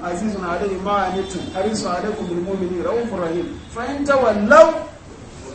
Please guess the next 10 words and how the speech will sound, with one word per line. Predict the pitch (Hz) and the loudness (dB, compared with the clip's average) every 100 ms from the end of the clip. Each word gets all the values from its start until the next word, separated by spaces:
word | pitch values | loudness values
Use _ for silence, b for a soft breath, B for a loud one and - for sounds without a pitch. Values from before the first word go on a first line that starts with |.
| - - - | -14 -14 -10
فقل | 151 214 180 | -6 -6 -4
حسبي | 165 - 185 175 | -4 -4 -2 -2
الله | 151 165 165 156 175 | 0 -2 -2 -2 2
لا | 226 226 | 4 4
إله | 202 190 185 190 | 4 2 0 0
إلا | 190 185 | 0 0
هو | 185 190 | -2 -2
عليه | 196 190 240 247 214 - | -2 4 6 6 4 0
توكلت | 240 196 - 233 233 - - - - - - - - - - - - - - - - - - - - - - - | 0 0 0 0 0 -2 -6 -8 -16 -20 -20 -20 -20 -20 -20 -20 -20 -20 -20 -20 -20 -20 -20 -20 -20 -20 -18 -8
eh? | - | -6